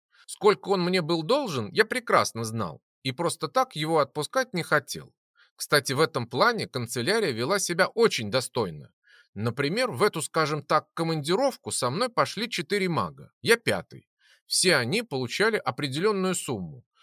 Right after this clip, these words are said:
причём она была одной для всех магов, которые не достигли пятой ступени. А потом за каждую ступень шли хорошие надбавки.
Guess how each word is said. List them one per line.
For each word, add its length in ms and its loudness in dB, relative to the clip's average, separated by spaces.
причём 380 0
она 220 2
была 300 0
одной 420 2
для 180 2
всех 300 -2
магов, 360 2
которые 420 0
не 140 -2
достигли 480 0
пятой 340 0
ступени. 640 -8
А 120 2
потом 420 0
за 120 4
каждую 400 0
ступень 440 -6
шли 240 -4
хорошие 460 2
надбавки. 680 -4